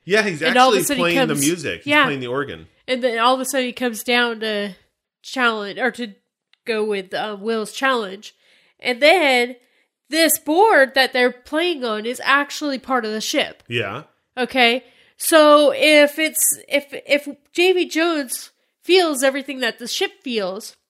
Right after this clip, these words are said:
Speaker 2: Davy Jones would know what's under each of these cups.
Speaker 1: That's a really interesting point.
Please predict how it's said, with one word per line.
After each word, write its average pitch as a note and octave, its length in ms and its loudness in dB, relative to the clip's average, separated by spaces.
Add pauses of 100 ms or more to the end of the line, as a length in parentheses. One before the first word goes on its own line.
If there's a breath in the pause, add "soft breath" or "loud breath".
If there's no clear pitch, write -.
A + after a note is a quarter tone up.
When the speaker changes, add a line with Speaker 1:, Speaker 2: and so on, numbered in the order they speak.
(260)
Speaker 2:
Davy D4+ 260 0
Jones C#4+ 340 -2
would A#3+ 200 -12
know C4+ 420 0 (260 soft breath)
what's D4+ 220 -4 (100)
under A#3+ 640 0 (180)
each - 240 -10
of C4 80 -6
these A3 160 -6
cups. - 720 -4 (400)
Speaker 1:
That's C#3 240 -8
a F2+ 160 -8 (100)
really A#2+ 600 0 (100)
interesting A2+ 460 -14
point. G#2+ 340 -10